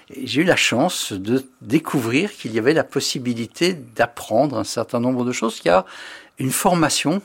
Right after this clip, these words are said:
était mise en place à la Pitié-Salpêtrière par un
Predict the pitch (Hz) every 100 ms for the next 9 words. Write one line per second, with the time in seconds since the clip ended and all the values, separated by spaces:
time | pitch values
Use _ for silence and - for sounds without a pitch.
0 | - 120 143 139 147 143 120 113 104 95
1 | - 98 95 - 104 - 120 110 104 107
2 | - 90 87 123 156 104 92 95